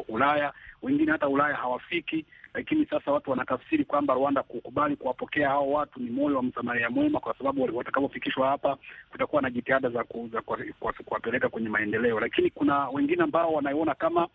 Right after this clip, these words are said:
ni hatua ya, ambayo ni ya kiuchumi zaidi, wakisema kwamba Rwanda imekubali kusaini huu mkataba kwa maslahi ya kiuchumi, hasa ukizingatia pesa yote itakayotumika kuweza kuwatunza hapa Rwanda katika mu-, muda wa, wa hiyo mie-,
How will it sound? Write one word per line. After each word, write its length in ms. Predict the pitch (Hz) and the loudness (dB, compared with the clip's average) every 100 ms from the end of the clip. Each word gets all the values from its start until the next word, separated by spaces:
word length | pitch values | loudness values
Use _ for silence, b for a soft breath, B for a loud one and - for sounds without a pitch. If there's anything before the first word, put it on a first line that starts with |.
| B B B B | B B B B
ni 80 | - | -4
hatua 520 | 139 - 170 160 156 143 | -2 0 2 2 0 -2
ya, 460 | 139 127 123 120 120 - _ _ _ _ - - | -2 0 0 -2 -6 -12 _ _ _ _ -18 -6
ambayo 200 | 277 - | 0 2
ni 80 | 285 | 2
ya 60 | - | 0
kiuchumi 420 | - 135 320 294 | -4 -4 0 0
zaidi, 320 | 135 147 131 | 2 0 0
wakisema 420 | 123 - - 135 | -2 -4 -6 -4
kwamba 260 | - 135 131 | -2 0 2
Rwanda 380 | 127 127 123 120 B B B | 0 0 0 -2 B B B
imekubali 580 | 107 110 - 123 139 135 | -8 -8 -8 -4 -2 -2
kusaini 480 | 127 123 135 123 113 | -6 -4 0 0 0
huu 180 | 131 | 0
mkataba 640 | 120 - 107 - 160 160 160 | -2 -2 0 2 2 2 0
kwa 180 | - 123 | -4 -6
maslahi 380 | 147 - 139 123 | -6 -4 -4 -4
ya 80 | |
kiuchumi, 580 | - 117 - - 185 185 - B B | -8 -12 -8 -4 -4 -4 -10 B B
hasa 220 | - 147 | -4 -2
ukizingatia 800 | 139 127 123 123 - 143 135 131 - - | -2 -2 -2 -2 -2 0 2 0 -4 -10
pesa 220 | 120 123 | -8 -4
yote 240 | 151 147 | -2 -2
itakayotumika 640 | 127 - 139 - 131 135 117 | -4 -2 -4 -2 -2 -2 -4
kuweza 460 | 113 127 123 117 | -4 -2 0 0
kuwatunza 540 | - - - 151 139 135 | -2 -4 -2 0 2 2
hapa 220 | 131 120 | 0 -2
Rwanda 300 | 123 131 - | 0 0 -2
katika 280 | - - - | -6 -8 -4
mu-, 240 | 131 131 | -2 -2
muda 360 | 120 135 117 104 | -2 0 2 0
wa, 300 | 110 104 98 | 0 2 2
wa 120 | 98 | 0
hiyo 160 | 107 131 | -4 -6
mie-, 360 | 110 104 107 | -6 -8 -8